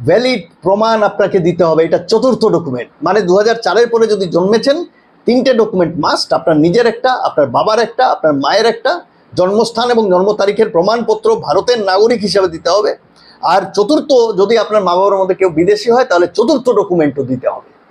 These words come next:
তাহলে এটা সিটিজেনশিপ অ্যাক্ট পরিষ্কার হয়ে গেল। আর এইগুলো আপনি দু হাজার তিনের, আপনি ওয়েবস-, আপনি Google-এ যান, গিয়ে লিখুন টু থাউজেন্ড থ্রি সিটিজেনশিপ অ্যামেন্ডমেন্ট অ্যাক্ট, পিডিএফ ডাউনলোড, ডাউনলোড করুন, পড়ে নিন।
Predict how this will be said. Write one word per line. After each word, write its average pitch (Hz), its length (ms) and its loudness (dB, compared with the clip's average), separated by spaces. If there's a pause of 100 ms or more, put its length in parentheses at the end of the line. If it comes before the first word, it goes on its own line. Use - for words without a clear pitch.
(500)
তাহলে 196 180 4
এটা 214 140 2
সিটিজেনশিপ 196 520 0
অ্যাক্ট 208 280 -4
পরিষ্কার 208 380 0
হয়ে 220 140 4
গেল। 233 180 -2 (460)
আর 165 160 0
এইগুলো 196 280 2
আপনি 208 220 0
দু 165 160 2
হাজার 202 260 2
তিনের, 208 340 0
আপনি 202 260 0
ওয়েবস-, 180 420 0
আপনি 151 280 0
Google-এ 214 340 4
যান, 214 320 -2 (500)
গিয়ে 214 200 2
লিখুন 233 480 0 (260)
টু 185 120 2
থাউজেন্ড 214 440 0 (120)
থ্রি 233 340 0 (580)
সিটিজেনশিপ 208 580 0
অ্যামেন্ডমেন্ট 190 500 0
অ্যাক্ট, - 400 -2 (1040)
পিডিএফ 262 460 0
ডাউনলোড, 196 440 0 (400)
ডাউনলোড 208 380 2
করুন, 220 420 0
পড়ে 208 220 2
নিন। 160 200 -4